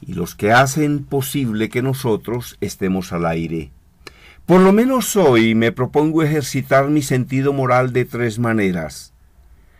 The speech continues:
Haré bien a alguien sin que nadie lo sepa. Que tu mano derecha no sepa lo que hace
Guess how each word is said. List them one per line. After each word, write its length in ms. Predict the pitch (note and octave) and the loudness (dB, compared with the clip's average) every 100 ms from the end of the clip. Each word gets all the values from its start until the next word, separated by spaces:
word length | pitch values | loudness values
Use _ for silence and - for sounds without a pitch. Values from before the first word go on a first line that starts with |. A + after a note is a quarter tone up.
| _ - _ - | _ -20 _ 0
Haré 320 | A#2 C3+ D3+ | 4 6 6
bien 260 | C#3+ C#3+ | 6 4
a 180 | C#3 C3 | 4 4
alguien 400 | D3 D3+ F3 F3 | 4 2 2 2
sin 260 | E3 C3+ A#2 | 2 -2 -2
que 160 | A#2+ | 0
nadie 400 | A2 A#2+ B2 C3 | 0 0 0 0
lo 140 | A#2 G#2 | 0 -2
sepa. 480 | - D#3+ - - - - _ _ _ _ - _ _ _ _ - - - - | -2 -2 -4 -12 -12 -20 _ _ _ _ -20 _ _ _ _ -20 -20 -20 -8
Que 320 | G2 F#2+ F#2 - - | -4 -4 -4 -10 -6
tu 120 | A2+ | 0
mano 420 | G#2 B2 D3+ D#3 | 2 2 2 0
derecha 580 | D#3 C3+ A#2 F2+ - D#2 | 0 0 -2 -4 -8 -6
no 160 | E2+ F2+ | -6 -6
sepa 340 | - G#2+ A2 | -6 -6 -6
lo 160 | G2+ F2+ | -6 -6
que 320 | F2+ E2+ D#2 | -4 -4 -4
hace 520 | - G2 - G2+ G2 | -4 -4 -4 -6 -6